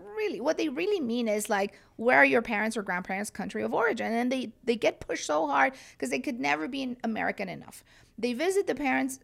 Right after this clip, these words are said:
of, of countries of origin or grandparents, and they're too American.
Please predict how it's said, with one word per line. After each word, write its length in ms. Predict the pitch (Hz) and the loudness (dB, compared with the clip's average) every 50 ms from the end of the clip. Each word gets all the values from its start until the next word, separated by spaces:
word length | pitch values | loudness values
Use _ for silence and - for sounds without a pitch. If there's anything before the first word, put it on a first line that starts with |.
| _ - | _ -4
of, 300 | - 226 240 214 202 - - | 0 0 0 0 0 -6 -8
of 240 | - 220 214 202 - _ _ _ | -8 -8 -8 -10 -16 _ _ _
countries 280 | - 262 262 247 262 233 | -2 -2 -2 0 0 -2
of 80 | 233 214 | -2 0
origin 320 | 202 196 214 208 208 208 | 0 0 0 0 -2 -2
or 80 | 196 196 | -4 -2
grandparents, 600 | 202 226 247 247 247 247 202 185 185 190 190 - _ - | 0 0 0 0 0 -2 -2 -2 -4 -6 -8 -10 _ -6
and 140 | 220 226 | -2 0
they're 200 | 233 233 226 226 - - | 2 2 2 0 -2 -4
too 200 | - - 302 285 | 0 4 4 4
American. 480 | 233 180 165 - - - - - - | 4 4 0 -6 -10 -12 -16 -18 -18